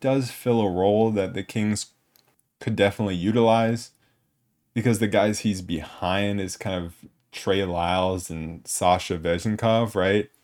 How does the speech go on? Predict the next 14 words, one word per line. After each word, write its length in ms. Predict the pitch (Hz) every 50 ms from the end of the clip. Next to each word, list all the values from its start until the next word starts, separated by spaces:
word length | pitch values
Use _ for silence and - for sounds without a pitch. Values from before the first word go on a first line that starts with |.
| _ _ _ _ _ _ _ _ _ _ _
But 180 | - 101 87 -
he's 260 | - 98 95 92 87
a 160 | 87 80 78
smaller 640 | - - - - 87 80 82 85 87 90 98 95 95
player 360 | 92 - - 95 95 95 95
than 180 | 90 92 90 90
them. 300 | 90 90 90 90 95 85
You 80 | 85
know, 60 | 85 78
he's 160 | 78 78 -
not 340 | 85 87 87 87 90 - -
the 80 | 82
same 320 | 82 - 90 87 85 85 82
size. 500 | - 92 85 85 85 82 85 82 -